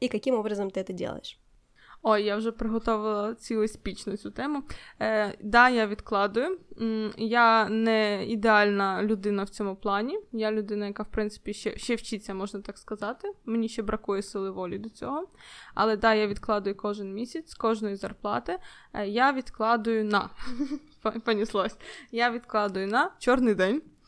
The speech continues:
Speaker 2: Е, я це так називаю. Я відкладую на чорний день, це в мене такий, ем, рахунок в банку, де просто йдуть гроші на якісь такі, скажімо так, е, я відкладую на подушку безпеки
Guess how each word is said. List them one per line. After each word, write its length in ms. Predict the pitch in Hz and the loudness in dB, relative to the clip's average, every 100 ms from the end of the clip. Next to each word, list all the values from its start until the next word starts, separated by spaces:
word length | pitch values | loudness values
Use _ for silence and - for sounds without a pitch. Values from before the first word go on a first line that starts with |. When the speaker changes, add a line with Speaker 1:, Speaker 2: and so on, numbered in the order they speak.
| - - - | -20 -14 -6
Speaker 2:
Е, 200 | 202 202 | -4 0
я 160 | 233 | 0
це 140 | 262 - | 0 -4
так 200 | 196 - | -4 -2
називаю. 560 | 190 196 196 262 392 240 | -6 -4 0 0 0 -2
Я 140 | 240 | -4
відкладую 460 | 233 - 226 208 208 | -4 -4 -2 0 -2
на 120 | 214 | -2
чорний 340 | 208 208 202 | -2 -4 -4
день, 260 | 202 202 202 | -2 -4 -4
це 120 | - | -4
в 40 | |
мене 260 | 202 196 196 | -4 -4 -6
такий, 500 | 202 - 196 196 208 | -8 -10 -10 -10 -8
ем, 520 | - 208 214 214 214 - | -4 -2 -2 -2 -6 -8
рахунок 640 | 208 208 - 226 208 214 | -4 -2 -2 -2 0 -2
в 140 | 233 214 | -4 -2
банку, 600 | 202 208 220 220 196 - | 0 0 0 -4 -8 -8
де 280 | 196 202 202 | -8 -6 -6
просто 560 | - 202 202 - 190 | -6 -6 -6 -6 -8
йдуть 280 | 190 190 196 | -6 -6 -6
гроші 480 | 202 202 196 - 202 | -4 -2 -2 -6 -8
на 260 | 196 196 196 | -4 -4 -4
якісь 320 | 202 - - | -6 -10 -12
такі, 440 | 208 - 202 202 - - - - - - | -14 -12 -8 -8 -8 -18 -20 -20 -20 -18
скажімо 460 | - - 214 233 220 | -8 -4 0 0 0
так, 600 | 220 208 202 - - - - - - | 0 2 0 -4 -14 -12 -16 -16 -14
е, 260 | 214 220 220 | -10 -8 -6
я 460 | 220 226 226 220 226 | 2 4 6 4 2
відкладую 800 | 208 - 220 214 208 214 208 214 | -2 -2 0 2 0 -6 -6 -6
на 960 | 208 214 214 214 214 220 - - - - | -6 -4 -2 -2 -4 -4 -6 -8 -10 -6
подушку 380 | 220 220 - | -4 -4 -4
безпеки 500 | 208 208 - 427 - | -6 -6 -4 -4 -4